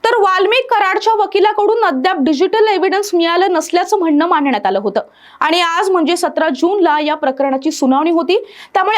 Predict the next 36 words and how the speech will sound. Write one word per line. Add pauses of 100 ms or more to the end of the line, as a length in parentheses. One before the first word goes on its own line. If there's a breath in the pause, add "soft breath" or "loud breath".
(100)
आज
कराडच्या
आरोप
निश्चितीबाबत
आणि
डिजिटल
एव्हिडन्स
आरोपीच्या
वकिलांना
मिळण्याबाबत (300 soft breath)
युक्तिवाद
होण्याची
शक्यता
वर्तवण्यात
आली
होती. (380 loud breath)
त्याबरोबरच
काही
महत्त्वाचे
मुद्दे
सुद्धा
न्यायालयात
मांडले
जाणार
होते. (400 loud breath)
पण
आता
पुन्हा
एकदा
संतोष
देशमुख
हत्या
प्रकरणात
मोठा
ट्विस्ट
आलाय.